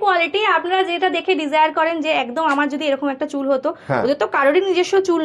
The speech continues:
Speaker 1: নয়, আপনারা যেরকম, আমরা যেরকম সাধারণ মানুষ, তারাও সাধারণ মানুষ, তাদেরও
Speaker 2: আচ্ছা।
Speaker 1: চুলগুলো পড়ে, তাদেরও হেয়ার ফল হয়, তাদেরও অনেক ছোট ছোট চুল থাকে। তো তারা কি করে, এরকম ধরনের হেয়ার প্যাচ একদম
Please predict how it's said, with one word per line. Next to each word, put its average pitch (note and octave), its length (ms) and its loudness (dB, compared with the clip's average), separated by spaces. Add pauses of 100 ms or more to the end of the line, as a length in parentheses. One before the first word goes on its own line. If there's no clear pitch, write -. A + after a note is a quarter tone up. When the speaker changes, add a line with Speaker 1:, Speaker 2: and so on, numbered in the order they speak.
Speaker 1:
নয়, F#4 140 2 (480)
আপনারা D4+ 300 0
যেরকম, F4+ 280 2 (180)
আমরা D4 180 4
যেরকম F4 240 -4
সাধারণ F#4 280 2
মানুষ, G4+ 200 -4
তারাও D#4+ 260 2
সাধারণ D#4 340 0
মানুষ, C#4+ 200 -2 (120)
তাদেরও - 200 2
Speaker 2:
আচ্ছা। G2 160 -2 (220)
Speaker 1:
চুলগুলো F4 300 2 (100)
পড়ে, D4 280 4
তাদেরও D4+ 260 2
হেয়ার C4+ 220 2
ফল D#4+ 200 0
হয়, C#4+ 220 0
তাদেরও E4 220 0 (200)
অনেক E4 200 -2
ছোট D#4 80 -2 (100)
ছোট D#4 80 -2 (120)
চুল D4 100 -2 (100)
থাকে। C4 200 -4 (320)
তো - 120 -10
তারা F4 180 4
কি G4+ 120 2
করে, G4 120 2 (120)
এরকম F#4+ 320 0
ধরনের G#4+ 280 0
হেয়ার D#4 240 2
প্যাচ G#4+ 140 0 (180)
একদম A4+ 280 2